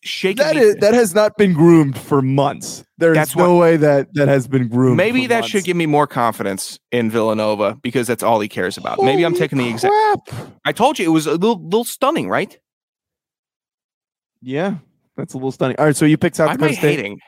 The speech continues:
Speaker 1: <laughs> Why am I,
Speaker 2: Yeah.
Speaker 1: why, why am I
Speaker 2: Yeah, you wish you could grow a beard like that, you
Speaker 1: I, dude, I know.
Speaker 2: frickin' clown. Um, did you pick South Dakota State? You
Speaker 1: I
Speaker 2: picked South
Speaker 1: did, yeah.
Speaker 2: Dakota
Speaker 1: I took the
Speaker 2: Okay.
Speaker 1: Jackrabbits.
Speaker 2: All right, the next, uh, next squad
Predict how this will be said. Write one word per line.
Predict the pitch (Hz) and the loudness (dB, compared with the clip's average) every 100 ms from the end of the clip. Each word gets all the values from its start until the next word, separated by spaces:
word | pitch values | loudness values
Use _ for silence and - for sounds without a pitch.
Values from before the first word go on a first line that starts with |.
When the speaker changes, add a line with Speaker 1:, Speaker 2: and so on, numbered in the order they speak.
| _ | _
Speaker 1:
<laughs> | - - | -20 -6
Why | 160 - | -4 -2
am | 320 | -2
I, | |
Speaker 2:
Yeah. | 123 127 110 233 - | -2 -6 -8 -8 -4
Speaker 1:
why, | 202 - | -6 -2
why | 339 | -4
am | - | -2
I | 262 214 | -4 0
Speaker 2:
Yeah, | 160 | 2
you | 165 262 | 4 6
wish | 190 190 - | 6 4 4
you | 180 | 2
could | 147 135 | 4 2
grow | 143 135 | 4 4
a | |
beard | 117 135 120 | 4 2 4
like | 117 | 0
that, | - 104 95 | 0 -4 -6
you | 92 | -10
Speaker 1:
I, | 104 | -8
dude, | 101 98 | -6 -6
I | 85 | -6
know. | 98 98 | -4 -2
Speaker 2:
frickin' | 123 120 139 | -2 -2 -8
clown. | - - 107 104 107 117 - | -10 -6 -4 -2 -2 -2 -2
Um, | 147 143 139 123 - 135 | 0 0 -2 -8 -12 -2
did | 135 | -2
you | 135 | 0
pick | 160 | 0
South | - 151 | 0 0
Dakota | - 151 | 0 0
State? | - 160 - | 0 -2 -2
You | 127 | -4
Speaker 1:
I | |
Speaker 2:
picked | 127 | -2
South | 113 | -2
Speaker 1:
did, | 92 | -2
yeah. | 82 85 | -4 -4
Speaker 2:
Dakota | |
Speaker 1:
I | 98 | -4
took | 107 87 | -6 -4
the | 78 | -6
Speaker 2:
Okay. | |
Speaker 1:
Jackrabbits. | 71 - - - - _ _ | -6 -8 -10 -10 -18 _ _
Speaker 2:
All | 127 | 0
right, | 120 | 2
the | 131 | 2
next, | 131 147 - - | 2 0 -4 0
uh, | 147 139 139 135 123 - | 4 6 4 4 2 -2
next | 135 131 - | -6 -6 -14
squad | - 131 123 131 135 135 139 131 - | -2 2 4 4 2 2 0 -2 -4